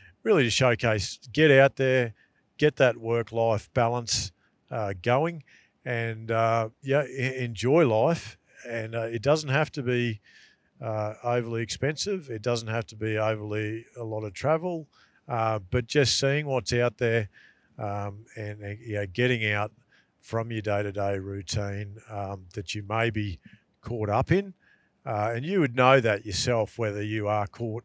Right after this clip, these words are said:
in that situation, uh, or not. Um, but little steps at a time, uh,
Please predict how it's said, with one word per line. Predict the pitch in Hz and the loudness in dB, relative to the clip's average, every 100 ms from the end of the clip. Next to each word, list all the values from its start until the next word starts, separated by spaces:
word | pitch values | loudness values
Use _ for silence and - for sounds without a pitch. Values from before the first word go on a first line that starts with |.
| _ | _
in | 117 104 | -10 -8
that | 104 | -8
situation, | - 117 104 107 104 104 104 - 98 104 _ - - _ _ _ - | -6 -8 -6 -6 -2 -2 -4 -8 -12 -16 _ -20 -20 _ _ _ -6
uh, | 107 101 110 _ | -4 -4 -6 _
or | - 107 | -8 -6
not. | 110 123 170 - _ _ - | -2 0 0 -4 _ _ -6
Um, | 107 107 104 98 - | -2 -2 -4 -8 -2
but | 113 104 104 _ _ _ _ _ _ | 2 2 0 _ _ _ _ _ _
little | 123 131 120 | 0 0 0
steps | - 123 117 117 | 0 0 0 -4
at | |
a | 113 | -4
time, | 101 123 135 135 127 110 - - - - - | -2 0 2 2 2 -4 -20 -20 -20 -20 -14
uh, | 120 110 | -6 -2